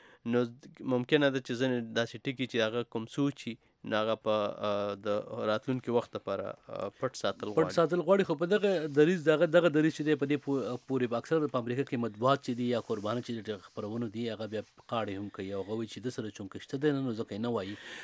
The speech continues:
Speaker 2: خو هغه په خپل دغه دریځ
Speaker 1: آه، خو
Speaker 2: کې
Speaker 1: دا خو یا،
Speaker 2: دا.
Speaker 1: دا خو لکه، خو دا د هغه خپل
Speaker 2: دا د هغه خپل
Speaker 1: دریځ دی،
Speaker 2: دریځ دی.
Speaker 1: یا.
Speaker 2: صداقت جان صاحب، آخري پوښتنه ستاسو نه کوم، هغه
Speaker 1: مهم.
Speaker 2: دا چې، آه، داعش یا اسلامیک سټیټ،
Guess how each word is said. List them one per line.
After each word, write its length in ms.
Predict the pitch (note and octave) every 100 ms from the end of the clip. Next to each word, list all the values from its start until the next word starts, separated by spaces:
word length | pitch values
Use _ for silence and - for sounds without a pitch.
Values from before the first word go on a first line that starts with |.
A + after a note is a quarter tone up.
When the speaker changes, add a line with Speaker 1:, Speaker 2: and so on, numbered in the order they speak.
| - -
Speaker 2:
خو 140 | C#3+ C3 -
هغه 140 | A#2+ C#3+
په 40 | B2+
خپل 180 | - C3 A#2+
دغه 120 | A2+
دریځ 140 | A2+ D3+
Speaker 1:
آه، 80 | F#3
خو 60 | F#3+
Speaker 2:
کې 40 |
Speaker 1:
دا 120 | G#3
خو 120 | G#3 F#3
یا، 160 | F3 E3+ C#3
Speaker 2:
دا. 100 | G#2+ D3+
Speaker 1:
دا 60 | D#3+
خو 100 | C#3+
لکه، 300 | C3 B2+ C#3
خو 100 | F3 F#3
دا 60 |
د 100 | F#3+ D#3+
هغه 100 | D#3+ -
خپل 240 | - D#3+
Speaker 2:
دا 40 | D#3
د 60 |
هغه 80 | D#3
خپل 120 | B2+
Speaker 1:
دریځ 120 | A#2+
دی، 80 | A2
Speaker 2:
دریځ 40 | A#2
دی. 60 | F#2+
Speaker 1:
یا. 80 | -
Speaker 2:
صداقت 300 | - F3+ G3
جان 100 | A#3 -
صاحب، 100 | F3+ F3
آخري 240 | F3+ F#3 -
پوښتنه 280 | - D3+ D3
ستاسو 200 | - B2+
نه 20 |
کوم، 240 | - B2 A#2
هغه 160 | A2
Speaker 1:
مهم. 160 | G#2+ G#2+
Speaker 2:
دا 80 | A2
چې، 180 | - G#2 - - - - - A#2+ A2
آه، 240 | G#2+ G#2+ - D#2+ A2
داعش 300 | A#2+ C#3+ - - D3 C3+ - C3
یا 100 | A#2 A2+
اسلامیک 420 | - A2 G#2 -
سټیټ، 320 | - B2+ B2